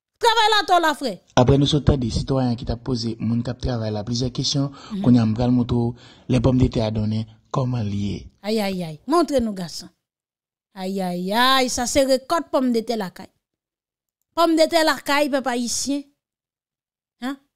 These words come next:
Speaker 1: Pour un petit Jean raide. Pour, pour pas fléguer des fléguer des. Pour attacher.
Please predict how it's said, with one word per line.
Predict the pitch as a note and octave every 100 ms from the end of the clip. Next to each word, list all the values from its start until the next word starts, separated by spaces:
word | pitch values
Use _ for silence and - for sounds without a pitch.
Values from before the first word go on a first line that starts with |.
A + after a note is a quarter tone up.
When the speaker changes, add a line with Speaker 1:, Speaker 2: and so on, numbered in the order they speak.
| _
Speaker 1:
Pour | - F4 D#4+
un | D4+ D4+
petit | - D4+
Jean | C#4+ C#4
raide. | B3+ C4 C4 F#3+ F#3 _ _ _ _ _ _ _ _
Pour, | D4+ D4 C#4 -
pour | E4 D#4 C#4+
pas | D4
fléguer | C#4 D#4 D4 B3+ C#4
des | A#3+ A3
fléguer | - A#3 A3 A#3
des. | G#3+ F#3+ - _ _ _ _ _ _ _ _ _ _ _ _ _ _
Pour | - E4
attacher. | D#4 D#4+ F4 D4+ D4+ - E4+ F4